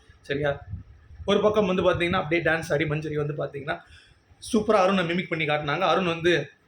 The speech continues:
கண்ட்ரோல்டா கையை கட்டிட்டு, "ஆமா அப்படித்தான்,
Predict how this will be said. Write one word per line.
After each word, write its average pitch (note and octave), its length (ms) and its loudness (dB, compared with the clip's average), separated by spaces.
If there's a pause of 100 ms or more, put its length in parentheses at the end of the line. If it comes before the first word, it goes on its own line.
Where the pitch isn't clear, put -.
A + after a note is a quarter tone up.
(280)
கண்ட்ரோல்டா G3 540 2
கையை E3+ 200 2
கட்டிட்டு, D#3+ 360 0 (640)
"ஆமா B2+ 260 -6 (800)
அப்படித்தான், D3 400 -12